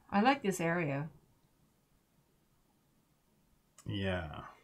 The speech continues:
Speaker 2: So it has to be touching
Speaker 1: Yeah, this one's <laughs> a little bit harder.
Speaker 2: orthogonally, right?
Speaker 1: Huh. Mm-hmm.
Speaker 2: Okay.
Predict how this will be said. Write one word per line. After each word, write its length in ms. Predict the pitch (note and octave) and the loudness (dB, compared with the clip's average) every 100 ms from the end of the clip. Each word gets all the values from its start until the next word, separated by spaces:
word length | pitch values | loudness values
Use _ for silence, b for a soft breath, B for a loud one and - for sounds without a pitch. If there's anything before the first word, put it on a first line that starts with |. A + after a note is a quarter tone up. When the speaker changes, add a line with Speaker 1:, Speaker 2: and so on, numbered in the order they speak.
| b b _ _ - | b b _ _ -10
Speaker 2:
So 140 | - | -8
it 80 | - | 2
has 320 | D3 D#3+ F3 | 12 12 12
to 100 | - | 10
be 140 | F#3 F#3 | 8 10
touching 760 | E3+ C#3+ - D3 C#3+ C#3 C3 - - _ _ _ | 8 8 6 8 10 8 6 2 -20 _ _ _
Speaker 1:
Yeah, 300 | - G#3 A#3+ | -4 2 4
this 160 | F#3+ G#3+ | 4 4
one's 240 | G#3 F3 - | 4 4 0
<laughs> 60 | - | 6
a 40 | |
little 220 | G#3+ A3 | 10 10
bit 160 | F#3 F3+ | 10 8
harder. 340 | F3 F3 D#3+ - | 8 6 4 0
Speaker 2:
orthogonally, 960 | A#2+ A2 - - B2 A#2 A2 G2+ F2+ F2+ | 0 0 0 6 10 10 8 4 2 0
right? 380 | G2 A#2+ D#3 - - | 4 8 8 4 -8
Speaker 1:
Huh. 320 | B3+ C#4 E3+ - F3 F3 - - _ _ _ _ _ G3+ | -4 -2 -2 -2 -6 -10 -18 -20 _ _ _ _ _ -8
Mm-hmm. 600 | A3 A#3+ - E3+ F#3 E3 | -6 -8 -6 -4 -2 2
Speaker 2:
Okay. 280 | A2+ G#2 | 2 2